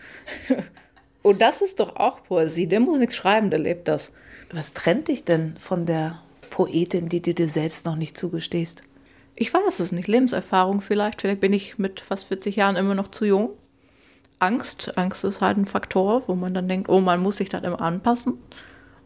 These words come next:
Speaker 1: Und ich glaube, wir leben in einer Gesellschaft oder in einer Zeit, die nicht sonderlich poesieaffin ist. Es stehen immer andere Sachen im Vordergrund.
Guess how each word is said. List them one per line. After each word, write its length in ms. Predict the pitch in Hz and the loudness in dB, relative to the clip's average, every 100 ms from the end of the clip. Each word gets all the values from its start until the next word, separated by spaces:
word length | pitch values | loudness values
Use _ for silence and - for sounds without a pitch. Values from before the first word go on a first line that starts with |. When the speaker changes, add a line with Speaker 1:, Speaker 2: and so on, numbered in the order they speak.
| - | 2
Speaker 1:
Und 580 | 185 185 185 185 - - - - | 6 6 4 -2 -4 -12 -18 -10
ich 160 | 190 - | -8 -2
glaube, 240 | 220 262 | 0 2
wir 60 | 262 | 4
leben 260 | 202 233 | 6 6
in 160 | - 202 | 4 0
einer 200 | 196 202 | 0 -2
Gesellschaft 760 | 185 180 160 180 - 190 185 - | 0 2 2 2 2 2 2 -2
oder 220 | 175 175 | -4 -2
in 100 | 170 | -2
einer 260 | 170 175 | -4 -6
Zeit, 460 | - 156 160 180 - _ | -6 -2 0 -2 -10 _
die 140 | 196 190 | -2 2
nicht 520 | 220 233 - - - - | 2 2 -4 -10 -14 -18
sonderlich 640 | - 202 214 196 185 - - | -4 0 2 0 -2 -4 0
poesieaffin 680 | 180 175 220 165 160 165 | 0 0 -2 -4 -4 -4
ist. 300 | 190 254 - _ - - | -4 -6 -8 _ -18 -2
Es 180 | 180 | 0
stehen 240 | - 220 208 | 2 2 4
immer 200 | 196 - | 2 4
andere 300 | 226 254 156 | 4 4 2
Sachen 340 | 151 139 160 | 2 0 0
im 100 | 147 | -4
Vordergrund. 680 | - 156 165 175 202 - | -2 -2 -2 0 -2 -2